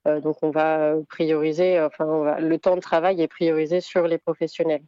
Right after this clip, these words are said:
Mais en soi, on, on n'a pas une discrimination officielle, euh, entre les particuliers et les, et les paysans.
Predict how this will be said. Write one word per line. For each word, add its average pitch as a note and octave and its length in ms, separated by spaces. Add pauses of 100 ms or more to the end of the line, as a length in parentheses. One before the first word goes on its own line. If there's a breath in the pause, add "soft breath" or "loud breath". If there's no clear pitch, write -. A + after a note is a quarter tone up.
(140)
Mais D#3+ 260
en D3+ 140
soi, F#3 360
on, D3+ 400
on D#3 120
n'a D3+ 120
pas F3 200
une D#3 200
discrimination D#3 880
officielle, D#3+ 520
euh, D3+ 380 (120)
entre D#3+ 320
les D#3 160
particuliers E3 840
et D3+ 380
les, D#3 160
et E3 140
les D3+ 100
paysans. D#3 360